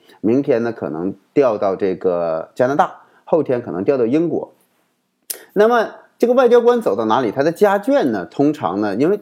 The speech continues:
长期驻外嘛，他这个家不能总是两地生活嘛，所以这个家眷一般呢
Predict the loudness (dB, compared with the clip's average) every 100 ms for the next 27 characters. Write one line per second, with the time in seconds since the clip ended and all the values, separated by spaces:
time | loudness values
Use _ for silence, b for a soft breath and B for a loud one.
0 | _ -2 2 2 0 0 2 4 4 2
1 | -4 -10 -8 -8 _ _ _ _ _ -2
2 | 0 0 0 -2 -20 _ 0 0 0 -4
3 | -2 0 0 -2 0 0 0 -2 -4 -4
4 | -4 -10 B B B 0 2 2 -2 0
5 | 0 2 0 -2 -2 2 2 0 -4